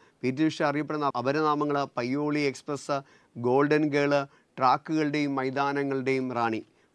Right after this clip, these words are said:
പയ്യോളി എക്സ്പ്രസ്, ഗോൾഡൻ ഗേൾ, ട്രാക്കുകളുടെയും മൈതാനങ്ങളുടെയും റാണി. ഉഷ സ്കൂൾ of athletics കിനലൂർ. പി ടി ഉഷ കോച്ചിങ് സെൻ്റർ ആണെങ്കിൽ തിരുവനന്തപുരം.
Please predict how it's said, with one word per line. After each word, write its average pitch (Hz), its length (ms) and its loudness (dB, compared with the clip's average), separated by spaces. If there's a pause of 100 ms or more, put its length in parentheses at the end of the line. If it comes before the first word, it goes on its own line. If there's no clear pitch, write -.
പയ്യോളി 143 500 0
എക്സ്പ്രസ്, 147 480 -6 (400)
ഗോൾഡൻ 139 380 4 (100)
ഗേൾ, 143 180 2 (460)
ട്രാക്കുകളുടെയും 156 760 0
മൈതാനങ്ങളുടെയും 139 880 0
റാണി. 131 240 2 (440)
ഉഷ 139 140 -4 (220)
സ്കൂൾ 202 260 0
of - 60 -16 (100)
athletics 165 480 -4 (280)
കിനലൂർ. 135 440 2 (580)
പി 147 180 2
ടി 175 120 -2
ഉഷ 170 180 -2 (120)
കോച്ചിങ് 160 360 -4
സെൻ്റർ 151 260 -4
ആണെങ്കിൽ 147 320 -2
തിരുവനന്തപുരം. 135 600 2